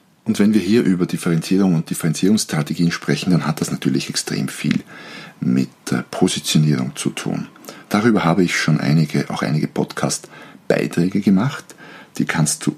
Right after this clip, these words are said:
nachhören. Ähm, muss irgendwo, habe es nicht nachgesehen, sorry, muss irgendwo unter den Folgen, ich schätze mal, vier bis sechsundzwanzig sein.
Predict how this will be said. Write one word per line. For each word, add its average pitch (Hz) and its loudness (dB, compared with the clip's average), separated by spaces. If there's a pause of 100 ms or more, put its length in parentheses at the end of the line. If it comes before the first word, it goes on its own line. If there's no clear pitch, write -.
nachhören. 104 0 (760)
Ähm, 76 0 (100)
muss - 0
irgendwo, 101 2
habe - -12
es - -4
nicht - -2
nachgesehen, - -4 (180)
sorry, 85 0 (300)
muss 98 2
irgendwo 90 2
unter 80 -4
den 71 -4
Folgen, 69 0 (140)
ich - -14
schätze - -6
mal, - -4 (240)
vier - 2
bis - -2 (720)
sechsundzwanzig - -6
sein. - -6